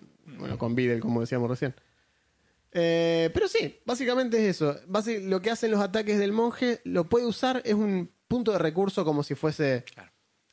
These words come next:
Speaker 2: un slot de conjuro.
Speaker 1: Como
Speaker 2: Gana,
Speaker 1: los,
Speaker 2: como los puntos de
Speaker 1: los
Speaker 2: metamagia
Speaker 1: puntos de
Speaker 2: del sorcerer,
Speaker 1: hechicería
Speaker 2: tal
Speaker 1: del
Speaker 2: cual.
Speaker 1: sorcerer, tal
Speaker 2: Sí,
Speaker 1: cual.
Speaker 2: es eso,
Speaker 1: Es un,
Speaker 2: básicamente
Speaker 1: un
Speaker 2: igual.
Speaker 1: recurso más que tiene.
Speaker 2: Ganas varios por nivel, o sea, ganas uno creo por nivel, o no me acuerdo, más, más sabiduría, no sé cómo carajo era.
Speaker 1: Tenés igual cantidad de puntos que nivel.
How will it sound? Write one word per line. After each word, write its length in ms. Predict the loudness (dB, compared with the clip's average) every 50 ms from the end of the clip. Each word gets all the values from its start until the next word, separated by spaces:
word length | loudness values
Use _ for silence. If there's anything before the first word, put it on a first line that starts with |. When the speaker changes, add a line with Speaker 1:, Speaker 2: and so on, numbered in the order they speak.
| _ _ _
Speaker 2:
un 180 | 0 2 2
slot 300 | 4 4 4 4 4 4
de 100 | 2 2
conjuro. 560 | 2 0 0 2 2 2 4 4 2 0 0
Speaker 1:
Como 120 | -2 -2 0
Speaker 2:
Gana, 360 | 2 2 2 2 2 0 0
Speaker 1:
los, 80 | -2 -2
Speaker 2:
como 200 | -2 0 2 2
los 80 | 2 0
puntos 200 | 0 0 0 0
de 60 | 0
Speaker 1:
los 60 | 0
Speaker 2:
metamagia 360 | 2 0 0 0 2 2 2
Speaker 1:
puntos 60 | 2
de 60 | 4 2
Speaker 2:
del 180 | 0 0 0
sorcerer, 140 | 0 0 2 2 2 2
Speaker 1:
hechicería 140 | 2 2 2
Speaker 2:
tal 80 | 0 2
Speaker 1:
del 60 | 2
Speaker 2:
cual. 140 | 2 0 0 -2
Speaker 1:
sorcerer, 280 | -8 -14 -16 -18 -20 -18
tal 140 | -18 -18 -10
Speaker 2:
Sí, 60 | -6
Speaker 1:
cual. 140 | -6 -6 -6 -4
Speaker 2:
es 160 | -4 -2 -2
eso, 220 | -2 -4 -8 -12
Speaker 1:
Es 60 | -20 _ _ -14 -10
un, 60 | -8
Speaker 2:
básicamente 200 | -6 -6 -4 -4 -4
Speaker 1:
un 60 | -4
Speaker 2:
igual. 140 | -4 -6 -6
Speaker 1:
recurso 260 | -8 -10 -10 -12 -12
más 340 | -12 -12 -12 -14 -16 -20 -20 _
que 80 | -20 -20
tiene. 240 | -20 -20 -20 -20 -20 _ _ _ _ _ _ _ _ _
Speaker 2:
Ganas 240 | -4 -2 -2 0 0
varios 220 | 0 0 0 -2 -4
por 120 | -4 -4
nivel, 360 | -4 -2 -2 -2 -4 -4 -8 -14 _ _ _ _
o 60 | -10
sea, 140 | -6 -6 -4
ganas 180 | -2 -2 -2 -2
uno 200 | -2 -2 -2 -2
creo 140 | -2 -2 0
por 120 | 0 0
nivel, 360 | 0 2 2 2 2 2 2
o 60 | 0 0
no 100 | 0 0
me 80 | -2
acuerdo, 260 | 0 0 0 0 0
más, 240 | 0 -2 -2 -4 -4
más 300 | -6 -4 -4 -4 -6 -6
sabiduría, 600 | -4 -2 -2 0 0 0 0 0 0 0 0 0
no 120 | -2 -4 -6
sé 120 | -6 -8
cómo 220 | -6 -6 -6 -4
carajo 280 | -4 -4 -4 -2 0 0
era. 100 | 0 0
Speaker 1:
Tenés 120 | -2 -4 -8
igual 200 | -10 -12 -12 -12
cantidad 340 | -14 -14 -14 -12 -10 -10 -10
de 60 | -12
puntos 380 | -12 -14 -12 -10 -8 -10 -8
que 80 | -8 -8
nivel. 320 | -8 -6 -8 -8 -10 -14